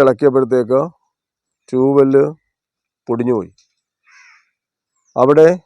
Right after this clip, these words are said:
ഫിറ്റ് ചെയ്തിരുന്ന മോട്ടർ അതിൽ അടിക്കുവിട്ട്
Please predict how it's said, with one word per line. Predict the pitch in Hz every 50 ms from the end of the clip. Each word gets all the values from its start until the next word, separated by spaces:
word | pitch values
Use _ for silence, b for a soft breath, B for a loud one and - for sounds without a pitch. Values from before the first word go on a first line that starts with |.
| _ _ _ _ _
ഫിറ്റ് | 135 123 120 - 147
ചെയ്തിരുന്ന | 151 147 147 139 143 143 143 147 147 143 139 123
മോട്ടർ | 123 123 117 - 131 127 123 101 - _ _ _ _ _ _ _ _ _ _ _ _ _ _ _ _ _ _ _ - - - - - 117
അതിൽ | 117 123 131 131
അടിക്കുവിട്ട് | 123 123 131 123 139 151 143